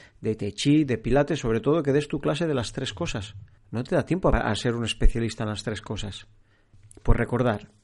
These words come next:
si tocas todos los palos, no te van a considerar especialista. Te pongo el ejemplo mío de shiatsu. Sabes que a mí me encanta shiatsu, me formo en shiatsu, tengo mucha experiencia en shiatsu, doy muy bien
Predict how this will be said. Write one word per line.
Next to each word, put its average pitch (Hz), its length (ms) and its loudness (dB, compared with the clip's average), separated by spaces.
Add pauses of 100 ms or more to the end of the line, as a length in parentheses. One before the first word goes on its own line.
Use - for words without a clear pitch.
(260)
si - 200 -4
tocas 185 340 4
todos 156 240 2
los 143 160 2
palos, 202 560 4
no 151 360 2
te 180 120 0
van 175 160 2
a 165 80 -2
considerar 139 480 0
especialista. 120 800 -4 (880)
Te 117 140 -4
pongo 175 600 0 (100)
el 123 140 -6
ejemplo 175 560 -2
mío 127 540 0 (120)
de 104 160 -8
shiatsu. 127 640 -4 (100)
Sabes 135 300 -6
que 131 80 -6
a - 20 0
mí 143 80 2
me 143 100 0
encanta 135 280 -2
shiatsu, 147 680 -2 (260)
me 110 120 -4
formo 143 280 2
en 135 60 0
shiatsu, 143 600 -6 (100)
tengo 139 200 -4
mucha 135 200 -4
experiencia 123 520 -6
en 113 60 -8
shiatsu, 139 500 -6 (240)
doy 160 320 8
muy 147 200 6
bien 127 300 2